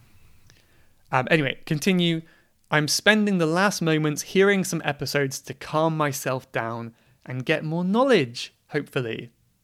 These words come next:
Thank you, Michael. That's so exciting. I'm really happy to hear that. I always think it's so important to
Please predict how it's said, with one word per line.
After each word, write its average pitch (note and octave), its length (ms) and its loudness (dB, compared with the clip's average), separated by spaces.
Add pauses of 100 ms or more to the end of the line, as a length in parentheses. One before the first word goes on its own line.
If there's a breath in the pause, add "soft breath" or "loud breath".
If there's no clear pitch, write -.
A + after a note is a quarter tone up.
(100)
Thank F#3 360 -8
you, D3+ 80 -4
Michael. A#2 560 -6 (560 soft breath)
That's F3+ 180 -4
so C4 120 2
exciting. A3+ 640 -2
I'm D3 120 -2
really G3 220 0
happy F#3+ 260 -6
to D#3+ 120 -8
hear E3 220 -4
that. A2+ 260 -6 (520)
I D3+ 100 2
always F#3 220 2
think F3 160 -2
it's D3+ 100 -2
so - 180 0
important F3 640 -2
to B2+ 240 -4